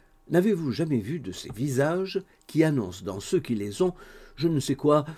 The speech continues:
d'accommodant, d'indulgent et de consolant pour les autres, et qui sont comme les garants d'une âme remplie de douceur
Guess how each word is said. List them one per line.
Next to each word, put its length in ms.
d'accommodant, 720
d'indulgent 720
et 80
de 100
consolant 500
pour 180
les 200
autres, 240
et 40
qui 120
sont 200
comme 300
les 140
garants 420
d'une 240
âme 240
remplie 560
de 140
douceur 600